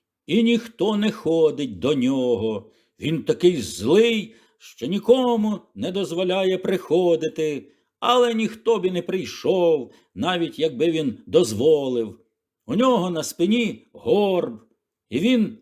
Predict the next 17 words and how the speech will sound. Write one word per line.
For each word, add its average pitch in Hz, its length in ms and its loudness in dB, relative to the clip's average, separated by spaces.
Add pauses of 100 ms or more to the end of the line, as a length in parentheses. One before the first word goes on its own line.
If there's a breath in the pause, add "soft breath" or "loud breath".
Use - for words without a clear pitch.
бридкий». - 920 2 (1500)
«Я 131 380 0
не 139 240 0
вірю 107 540 0
тобі», 85 320 -8
сказала 92 600 -6
Мері, 131 520 -2 (400)
відвернулась 101 1120 -2 (540)
і 113 80 -10
затулила 104 640 -2
вуха 87 340 -8
пальцями, 143 800 -4 (340 soft breath)
щоб 98 380 -8
не 90 180 -4
чути 123 540 -4
його 82 320 -4
більше. 80 640 -12